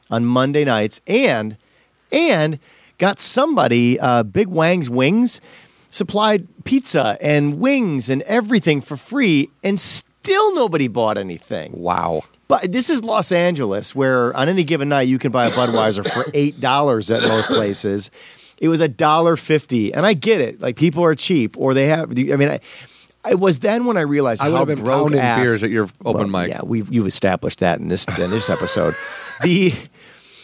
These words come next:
Speaker 1: the, the point is, though, it's just like, boy, comics really are broke ass. Like, that buck fifty is gonna be their breakfast tomorrow, and they don't
Speaker 2: Yeah.
Speaker 1: wanna
Speaker 2: Yeah.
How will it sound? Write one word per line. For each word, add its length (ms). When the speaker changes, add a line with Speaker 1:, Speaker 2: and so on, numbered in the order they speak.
Speaker 1:
the, 120
the 260
point 320
is, 240
though, 240
it's 200
just 400
like, 540
boy, 260
comics 420
really 240
are 180
broke 340
ass. 300
Like, 180
that 220
buck 200
fifty 380
is 100
gonna 180
be 160
their 140
breakfast 560
tomorrow, 420
and 120
they 100
don't 180
Speaker 2:
Yeah. 60
Speaker 1:
wanna 400
Speaker 2:
Yeah. 300